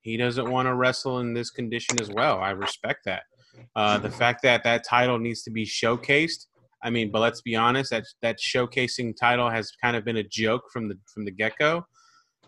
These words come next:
Regardless, it needs to be showcased. So from a business, from a business, uh, stance,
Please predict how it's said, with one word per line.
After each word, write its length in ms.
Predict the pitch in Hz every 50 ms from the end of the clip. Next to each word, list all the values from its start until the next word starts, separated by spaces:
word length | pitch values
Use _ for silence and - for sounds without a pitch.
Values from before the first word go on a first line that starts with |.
| - -
Regardless, 540 | - 131 120 143 156 165 156 139 127 - -
it 40 | 131
needs 200 | 131 135 131 -
to 80 | - 127
be 80 | 127
showcased. 760 | 120 - - 139 147 156 151 - 110 98 95 - - - -
So 160 | - 110 107
from 160 | 101 - 107 101
a 80 | 98
business, 440 | 95 113 139 165 170 - 185 180 - - _ _ _ _ -
from 180 | - 120 113
a 60 | 110
business, 480 | 104 113 160 175 170 170 175 - - -
uh, 120 | 180 170 165
stance, 600 | - - - 190 185 185 185 180 - - - -